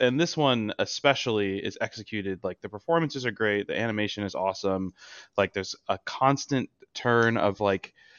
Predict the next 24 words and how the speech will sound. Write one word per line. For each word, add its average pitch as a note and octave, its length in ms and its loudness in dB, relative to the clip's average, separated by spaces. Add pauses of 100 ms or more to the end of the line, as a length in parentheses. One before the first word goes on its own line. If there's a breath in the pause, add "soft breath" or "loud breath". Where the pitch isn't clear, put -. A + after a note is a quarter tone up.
(280 soft breath)
not C3 320 4
just, D3 260 0
like, A#2 380 2
cheap A2+ 460 -4
gag G2+ 420 4
laughs, D3+ 420 4
but, G#2+ 140 2
like, F#2+ 260 0
really G#2+ 280 2
well G2 280 4
thought G#2 280 2
out, G2+ 220 4
smart, G#2 440 -2
funny B2 640 -2
gags, D#3+ 540 0
um, F#2+ 400 2 (360 soft breath)
and A#2+ 140 4
then A#2+ 120 4
also, A#2+ 760 6 (680)
like, C3 260 0
really D3 280 2
good C#3 380 4
character D#3 400 4
development G2 640 0